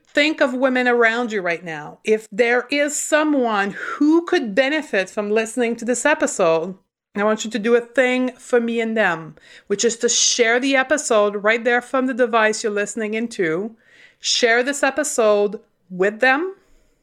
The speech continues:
You don't have to draft a note. Just send the episode. It's a short one. It's less than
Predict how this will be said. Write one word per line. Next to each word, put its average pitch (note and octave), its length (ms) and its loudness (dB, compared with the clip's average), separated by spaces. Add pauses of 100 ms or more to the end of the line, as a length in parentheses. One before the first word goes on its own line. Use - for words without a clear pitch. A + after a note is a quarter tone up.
(220)
You E3+ 40 -8
don't G#3 160 0
have B3 160 0
to A3+ 60 -18
draft B3+ 320 0
a C#4 40 -4
note. A#3+ 260 0
Just - 220 -14
send B3+ 220 2
the C4+ 100 0
episode. A#3+ 600 0
It's A3 140 -4
a A3 40 -6
short A#3 400 2
one. A#3 320 2
It's - 200 -8
less F#3 180 -2
than A#3 400 0